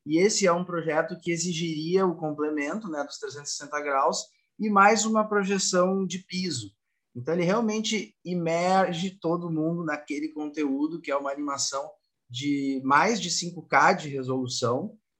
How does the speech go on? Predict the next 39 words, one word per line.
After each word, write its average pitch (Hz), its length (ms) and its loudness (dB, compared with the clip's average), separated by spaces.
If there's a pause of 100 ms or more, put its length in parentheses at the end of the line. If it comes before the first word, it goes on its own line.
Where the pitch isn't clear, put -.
(140)
Então, 135 580 -4
é 139 280 2
uma 139 240 0
questão 156 440 0
que 160 140 -4
tecnicamente 165 1200 2
é 147 80 2
bastante 151 440 -2
desafiadora. 151 1200 4
Então, 123 180 -8
a - 20 -6
gente 143 140 -14
tá 147 180 -6
falando 143 280 -2
realmente 143 280 -8
de - 140 -10
quatorze 170 720 0
projetores, 127 800 -4 (440)
tá, 123 300 2
numa 127 240 2
sala, 131 420 6
combinando 147 680 2
essa 165 200 -2
resolução 143 880 2 (360)
e 170 80 2
atingindo 185 840 4
um 190 180 4
brilho 180 400 2
de - 100 -6
quarenta 180 300 0
e - 20 -2
seis 190 320 0
mil 165 240 -4
ancilumens. 151 760 0
Então, 127 280 -4
é, 156 280 2
é, 135 260 -2
é 139 60 0
algo, 175 500 6